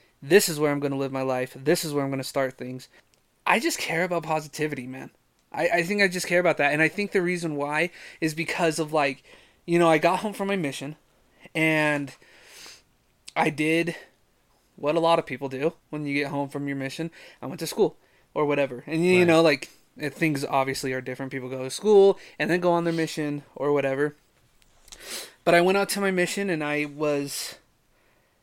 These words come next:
Speaker 1: uh, I had a wonderful time on my mission, and there was a lot of good things out there, a lot of doors slammed in my face, a lot of days that I didn't like tracting, a
Speaker 2: <laughs>
Speaker 1: lot,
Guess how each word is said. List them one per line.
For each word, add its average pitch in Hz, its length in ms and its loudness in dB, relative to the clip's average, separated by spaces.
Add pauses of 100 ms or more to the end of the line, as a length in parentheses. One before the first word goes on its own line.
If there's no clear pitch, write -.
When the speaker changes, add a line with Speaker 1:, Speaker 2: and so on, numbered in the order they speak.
(380)
Speaker 1:
uh, 139 420 2
I 151 40 -2
had 156 240 0
a 151 40 2
wonderful 170 400 0
time 147 240 -4
on 139 100 -4
my 135 80 -4
mission, 139 400 -8 (160)
and 156 120 -8
there 151 80 2
was - 340 -4 (400)
a 160 80 -4
lot 175 360 6
of 175 80 4
good 160 120 4
things 147 240 -2
out 139 160 0
there, 147 220 -2 (300)
a 139 40 -8
lot 175 260 6
of 165 80 -2
doors 156 220 -2
slammed 135 320 -6
in 135 60 -8
my 139 120 -6
face, - 460 -8 (600)
a 160 60 0
lot 190 340 8
of 165 120 2
days 151 260 4
that 143 120 0
I 143 60 0
didn't 156 240 -2
like 139 200 -2
tracting, 143 560 0
a 156 80 0
Speaker 2:
<laughs> - 0 -
Speaker 1:
lot, 185 760 6